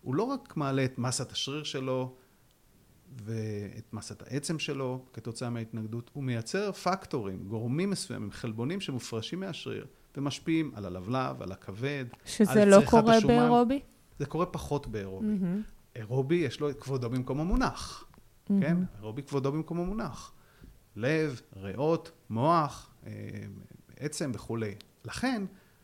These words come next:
Speaker 1: הש-, התשובה לשאלתך היא שצריך לשלב ביניהם, כן? אני לפעמים, אה, שומע מאנשים מבוגרים שהם הולכים לשחות כל בוקר, ואז הולכים ויושבים בפרלמנט ואומרים, "עשיתי את שלי."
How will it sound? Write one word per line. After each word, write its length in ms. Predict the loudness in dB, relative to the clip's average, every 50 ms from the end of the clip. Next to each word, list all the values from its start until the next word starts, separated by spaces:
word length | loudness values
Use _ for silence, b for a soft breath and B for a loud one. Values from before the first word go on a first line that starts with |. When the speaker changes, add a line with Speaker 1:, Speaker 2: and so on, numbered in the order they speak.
| b b _
Speaker 1:
הש-, 240 | -14 -10 -8 -8 -8 -8
התשובה 360 | -12 -12 -8 -6 -4 -2 -2
לשאלתך 600 | -2 -4 -6 -6 -8 -8 -8 -6 -6 -8 -8 -6 -8
היא 120 | -10 -10 -10 -12 b b b b
שצריך 320 | -14 -12 -8 -6 -4 -4
לשלב 680 | -2 -2 -2 -4 -4 -2 -2 -2 -2 -2 -2 -4 -8 -14 -20 _ -14
ביניהם, 420 | -12 -10 -10 -10 -10 -12 -14 -14 -16 -18 -20 _ _ _ _ _ _ _ _ _ _ _
כן? 160 | -10 -10 -10 -10 b b b b b b b -10
אני 160 | -6 -6 -6
לפעמים, 420 | -6 -4 -4 -4 -4 -2 -2 0 -2
אה, 80 | -2
שומע 380 | -2 -2 -2 -2 -2 -2 -2 -2
מאנשים 380 | -4 -6 -6 -6 -8 -6 -6 -6
מבוגרים 640 | -6 -6 -8 -8 -8 -6 -6 -6 -6 -6 -8 -8
שהם 200 | -10 -10 -8 -8
הולכים 280 | -8 -8 -8 -8 -8 -6
לשחות 400 | -6 -6 -6 -6 -6 -6 -6 -6
כל 160 | -6 -6 -6
בוקר, 380 | -4 -4 -6 -6 -6 -8 -14 -18 -18 -20 -20 -20 -20 -20 -20 -20 -20 _ _ _ _ -20 -20 -20 _ _ _ _ _ _ _ _ -16
ואז 500 | -12 -8 -8 -6 -6 -6 -6 -6 -4 -4
הולכים 300 | -4 -4 -4 -6 -6 -6
ויושבים 260 | -4 -6 -6 -6 -6 -6
בפרלמנט 760 | -6 -6 -6 -8 -6 -6 -2 0 0 0 0 -2 -4 -4
ואומרים, 160 | -6 -6 -6 -6
"עשיתי 380 | -6 -6 -8 -8 -6 -8 -8
את 80 | -8 -8
שלי." 240 | -10 -10 -12 -12